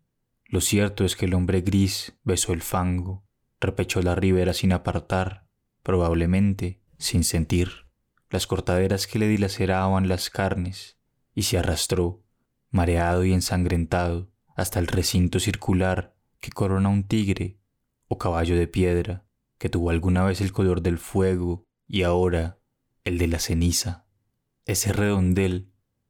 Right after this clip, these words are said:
es un templo que devoraron los incendios antiguos,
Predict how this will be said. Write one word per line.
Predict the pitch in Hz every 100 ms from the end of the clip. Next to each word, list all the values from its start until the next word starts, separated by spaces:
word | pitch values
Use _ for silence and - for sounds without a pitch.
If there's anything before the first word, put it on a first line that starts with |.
| _
es | - -
un | 90
templo | - 101 98 98 87
que | 92
devoraron | 85 85 85 85 87
los | 90 -
incendios | 95 - - 87 87 -
antiguos, | 90 85 95 87 87 87 - -